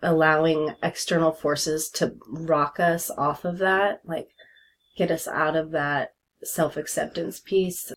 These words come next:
we don't have to self-censor if we have that strong sense of who we are. I think what's, what's challenging for a lot of clients and has been challenging for me is, is this idea that we can,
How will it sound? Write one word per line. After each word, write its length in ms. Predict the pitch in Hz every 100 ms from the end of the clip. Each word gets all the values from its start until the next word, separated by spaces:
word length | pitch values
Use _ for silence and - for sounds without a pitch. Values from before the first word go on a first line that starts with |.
| -
we 120 | 196 190
don't 200 | 165 170
have 180 | 196
to 120 | 233 190
self-censor 880 | - - - 180 175 151 151 160 _ _
if 120 | -
we 100 | -
have 220 | 170 175 170
that 240 | 156 -
strong 340 | - 160 147
sense 380 | 156 - 151 156
of 220 | 139 -
who 140 | - 165
we 160 | 160
are. 320 | 143 143 151 170 - - - _ _ _ _ _ _ _ -
I 100 | 208
think 300 | 254 247 226
what's, 320 | 214 196 - -
what's 360 | 196 196 - -
challenging 580 | - 180 180 196 196
for 140 | 196 180
a 80 | 165
lot 240 | 156 151
of 320 | 160 160 - - _ _ _ _ _
clients 760 | - 170 156 156 156 - - -
and 200 | 175 165
has 180 | 160 165
been 120 | 175
challenging 540 | 160 170 160 156 160 151
for 160 | 156
me 440 | 151 165 156 147 151
is, 460 | 156 160 147 - - - - - _ _ _ _
is 240 | 165 185
this 220 | - 180 180
idea 440 | 170 165 156 151
that 160 | 156 151
we 120 | 175
can, 600 | - 160 151 143 147 151